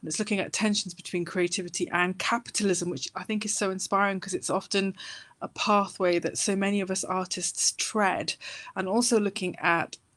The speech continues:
sustainability, which is unavoidable these days, and questions what matters most in the modern world. And I do think this sort of post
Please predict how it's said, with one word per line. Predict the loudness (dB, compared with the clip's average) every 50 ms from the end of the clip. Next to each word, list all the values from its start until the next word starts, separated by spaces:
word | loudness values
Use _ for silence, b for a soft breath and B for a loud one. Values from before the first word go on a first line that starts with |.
| _ _ _ _ -4
sustainability, | -2 -2 0 0 0 2 4 4 4 4 2 2 4 4 4 4 2 0 0 0
which | 0 0 -2
is | 0 0
unavoidable | 0 0 0 0 0 2 2 2 0 -2 -4 -2
these | -2 -2 -2 -2
days, | -2 -2 -2 -2 -2 -4 -4 -4 -6 -8 B B B B B B B
and | -8 -2
questions | 2 4 4 4 4 4 4 4 4
what | 2 4 6
matters | 4 4 4 4 -2 -2 2 4
most | 4 6 6 4 2 0 -2
in | -2 -2
the | 0 0
modern | 0 0 0 0 0 0
world. | 4 6 6 8 8 6 6 4
And | 2 0 0
I | 0 0
do | 2 2 2 2
think | 2 0 -2 -2 -2 -2
this | -4 0
sort | 0 0 0
of | -2 -6 B B B B B B _
post | -2 2 4 4 4 2 -4